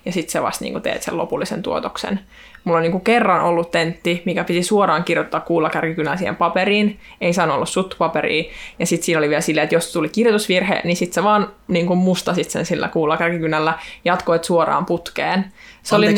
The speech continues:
Speaker 1: niin
Speaker 2: saaks kysyä, miksi kuulakärkikynä? Toi ihan kuulostaa järkyttävältä.
Speaker 1: Se oli ihan järkyttävää. Mä en todellakaan tiedä. Sillä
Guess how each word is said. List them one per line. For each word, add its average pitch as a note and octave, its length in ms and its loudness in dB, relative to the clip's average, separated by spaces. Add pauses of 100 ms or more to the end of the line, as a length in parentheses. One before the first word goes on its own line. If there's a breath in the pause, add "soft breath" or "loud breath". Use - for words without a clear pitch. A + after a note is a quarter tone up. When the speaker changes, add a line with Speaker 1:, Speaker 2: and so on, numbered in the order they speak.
Speaker 1:
niin F3 100 2
Speaker 2:
saaks - 80 -4
kysyä, D#3+ 240 4
miksi B3 280 2
kuulakärkikynä? - 720 0
Toi D3+ 160 2
ihan D#3 120 0
kuulostaa C#3+ 360 0
järkyttävältä. - 680 -4
Speaker 1:
Se B3+ 120 2
oli B3+ 140 6
ihan C4+ 180 2
järkyttävää. E3 600 2
Mä G3 120 2
en G#3+ 60 2
todellakaan F#3 480 2
tiedä. D#3+ 260 0
Sillä F#3+ 420 0